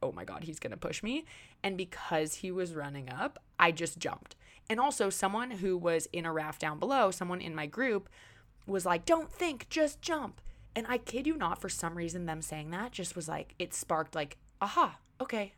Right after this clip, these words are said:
I'm just gonna do it. Like, "I'm just not gonna think." Boom, done." So in a weird way, that was me utilizing the five-second rule because instead of thinking, I just counted down and jumped. He was coming for me and I was like, "Oh no, I need to go," and I jumped. And guess what?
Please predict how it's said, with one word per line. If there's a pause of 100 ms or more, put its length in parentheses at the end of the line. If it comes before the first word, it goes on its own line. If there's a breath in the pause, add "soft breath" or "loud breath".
I'm
just
gonna
do
it.
Like, (240 loud breath)
"I'm
just
not
gonna
think."
Boom, (120)
done." (720 loud breath)
So (640)
in
a
weird
way,
that
was
me
utilizing
the
five-second
rule
because
instead
of
thinking,
I
just (140)
counted
down
and
jumped. (340 loud breath)
He
was
coming
for
me
and
I
was
like,
"Oh
no,
I
need
to
go,"
and
I
jumped.
And
guess
what?